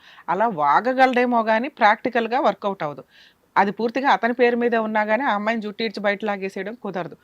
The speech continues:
కోర్టులోకి వెళ్ళి వెకేట్ పిటిషన్ ఫైల్ చేసి ఆమెను వెకేట్ చేయమన్నా కూడా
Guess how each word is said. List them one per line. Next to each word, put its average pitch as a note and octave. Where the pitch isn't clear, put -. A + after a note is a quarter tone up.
కోర్టులోకి A#3+
వెళ్ళి A3
వెకేట్ G3+
పిటిషన్ A#3
ఫైల్ G3
చేసి G#3
ఆమెను F#3
వెకేట్ G3
చేయమన్నా G#3
కూడా A#3+